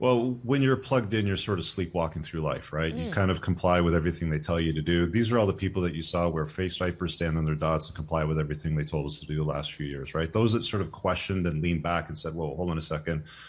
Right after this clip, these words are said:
Speaker 1: Let me just see what this is all about. Let me just look at some numbers. Let me evaluate the situation." That's what an unplugged guy sort of does. So,
Speaker 2: Mm.
Speaker 1: um, it's really the difference between, you know,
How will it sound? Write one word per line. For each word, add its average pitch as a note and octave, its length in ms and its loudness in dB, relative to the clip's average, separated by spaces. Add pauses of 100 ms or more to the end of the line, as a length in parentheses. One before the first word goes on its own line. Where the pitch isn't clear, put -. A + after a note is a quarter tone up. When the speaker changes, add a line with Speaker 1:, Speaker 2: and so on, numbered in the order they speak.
(180)
Speaker 1:
Let C#3+ 80 4
me D#3+ 80 8
just D3 260 4
see G#2 200 4
what G2 180 2
this - 160 -2
is E2+ 100 -4
all F2+ 200 4
about. F2+ 340 2
Let G2+ 80 0
me A2+ 80 0
just G#2+ 220 -6
look F2 280 0
at - 80 -6
some E2+ 240 -2
numbers. E2 460 4
Let F2+ 80 2
me F#2+ 120 4
evaluate E2+ 640 2
the D#2+ 60 -8
situation." D#2 600 -2
That's G2+ 200 0
what F#2+ 80 2
an F2 80 4
unplugged D#2 320 0
guy D2+ 160 2
sort D2+ 180 -8
of C#2 80 -12
does. D2 260 -2
So, D#2 200 0 (260)
Speaker 2:
Mm. E2 340 -10
Speaker 1:
um, E2 440 2
it's A2 180 0
really D3 180 8
the A#2+ 80 6
difference G#2+ 320 2
between, F#2+ 680 0 (260)
you F#2+ 80 0
know, E2+ 220 0